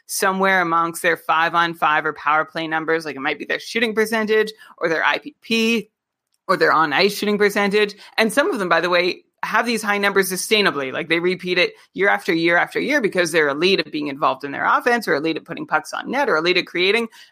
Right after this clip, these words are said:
and that's great. But Sebastian Aho had no high numbers amongst his, <laughs> like, his percentages. Uh, like, for example, Sebastian Aho's power play shooting percentage, uh, six percent, when an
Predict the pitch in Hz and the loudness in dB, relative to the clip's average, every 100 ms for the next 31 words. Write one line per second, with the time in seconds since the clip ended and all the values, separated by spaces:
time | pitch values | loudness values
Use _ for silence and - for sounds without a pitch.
0 | - 214 220 - 247 190 - _ _ _ | -4 -2 -2 -4 -2 -2 -4 _ _ _
1 | _ 214 208 - 392 - 262 247 254 254 | _ -6 -2 0 0 0 0 0 2 0
2 | 254 254 _ _ _ 226 226 233 226 220 | 0 -4 _ _ _ 0 2 2 -2 -8
3 | _ 214 285 370 285 185 170 170 151 139 | _ 0 0 0 0 0 0 0 0 -2
4 | 120 131 - _ - 202 190 175 170 - | -4 -8 -14 _ -2 0 2 0 -2 -2
5 | 220 208 185 240 214 190 185 - _ - | 0 0 0 0 2 2 0 -6 _ -2
6 | 226 226 214 220 196 170 180 160 147 143 | -2 0 0 2 0 0 0 2 0 -2
7 | - - - 208 220 247 262 214 233 170 | -8 -4 0 2 0 0 -2 0 0 0
8 | 135 - _ - 208 220 240 226 214 208 | -2 -10 _ -4 -2 0 0 2 2 -2
9 | - 190 214 220 214 208 202 202 196 190 | 0 2 2 2 0 0 -2 0 -2 -2
10 | 160 143 127 127 - _ _ _ - 185 | -4 -4 -6 -8 -18 _ _ _ 0 0
11 | - - - 302 330 - - 277 269 - | -2 -6 0 0 0 -4 -2 0 0 0
12 | 254 254 131 123 - _ _ 196 226 226 | 0 0 -2 -8 -14 _ _ -2 -2 -2
13 | 220 _ - 226 | -8 _ -4 -4